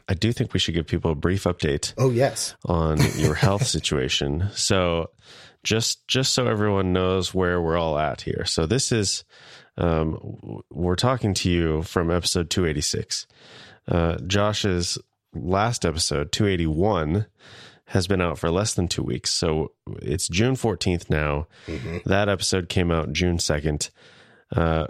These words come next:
Speaker 1: and we recorded that episode April nineteenth. And
Speaker 2: Yeah.
Speaker 1: in the, in the less than, uh, two months since we recorded that first episode, so many things have changed.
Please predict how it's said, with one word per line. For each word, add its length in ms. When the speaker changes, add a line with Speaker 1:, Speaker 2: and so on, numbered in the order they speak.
Speaker 1:
and 180
we 80
recorded 420
that 180
episode 460
April 300
nineteenth. 540
And 300
Speaker 2:
Yeah. 140
Speaker 1:
in 240
the, 280
in 180
the 400
less 400
than, 480
uh, 280
two 200
months 580
since 560
we 160
recorded 400
that 160
first 320
episode, 400
so 220
many 180
things 320
have 100
changed. 460